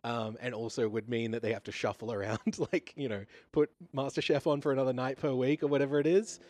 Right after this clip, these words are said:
Um, but I think, well, I, there, there are numerous ways that they could approach this. It doesn't necessarily have to be, like, one big, long episode of Bachelor per week.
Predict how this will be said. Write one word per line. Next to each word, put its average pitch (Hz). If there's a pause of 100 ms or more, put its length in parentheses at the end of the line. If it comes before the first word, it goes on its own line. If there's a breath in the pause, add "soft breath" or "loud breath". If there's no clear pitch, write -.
(380 loud breath)
Um, 117 (520)
but 185
I 202
think, 233
well, 170
I, - (440)
there, 202
there 185
are 196
numerous 202
ways 139
that 131
they 120
could 123
approach 110
this. 175 (160)
It 139
doesn't 165
necessarily 123
have 123
to 147
be, 131
like, 110
one 110
big, 110
long 110
episode 107
of 101
Bachelor 104
per 107
week. 101